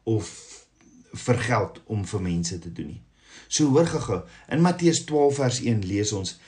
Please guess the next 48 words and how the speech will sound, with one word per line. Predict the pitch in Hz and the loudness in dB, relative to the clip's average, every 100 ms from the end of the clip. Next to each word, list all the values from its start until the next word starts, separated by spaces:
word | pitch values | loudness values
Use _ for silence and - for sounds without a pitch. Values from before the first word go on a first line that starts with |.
| - - | -18 -10
"In | 92 | -2
daardie | 95 139 139 | 2 2 4
tyd | 147 | 4
het | 127 113 | 4 2
Yeshua | 107 120 151 | 2 2 0
op | 120 | 0
die | 120 | 2
Sabbat | - 139 127 113 | 2 2 0 2
deur | 110 | 2
die | 113 110 | 2 0
gesaaides | 113 - 127 147 139 | 0 0 0 2 0
geloop | - 113 113 123 120 - _ _ _ - _ _ | 0 0 4 4 2 -8 _ _ _ -20 _ _
en | 107 107 | -6 -2
sy | 127 | 2
disippels | 127 120 170 170 | 2 0 0 -2
het | 165 | -2
honger | 135 139 139 | -2 -2 -4
geword | 113 98 101 87 | -8 -8 -8 -8
en | 90 - | -14 -12
are | 98 104 | -10 -10
gepluk | 104 - 95 90 | -12 -14 -12 -12
en | 85 | -12
geëet." | - - 85 - _ _ _ _ _ _ _ _ - | -10 -10 -10 -14 _ _ _ _ _ _ _ _ -12
En | |
toe | 85 | -2
die | 113 | -2
Fariseërs | 117 113 110 135 135 | 2 2 2 2 2
dit | 110 | 0
sien, | - 127 117 | 2 2 2
sê | 127 | 0
hulle | 131 127 | 0 2
vir | 120 | 0
hom, | 92 - - _ | -2 -6 -20 _
"Kyk, | - 143 | -10 -8
die | 139 | -4
disippels | 120 117 - 170 127 110 | 2 2 2 0 -2 0
doen | 117 117 | 2 2
wat | 107 - | 2 -2
nie | 131 | -4
geoorloof | 127 113 135 135 120 95 90 | -4 -6 -6 -2 0 -2 -2
is | 90 87 - _ _ | -6 -6 -10 _ _
om | 87 | -8
op | 90 85 | -8 -8
die | 85 | -8
Sabbat | - 98 90 87 | -6 -6 -8 -10
te | 85 | -10
doen | 78 64 | -10 -12
nie." | - | -16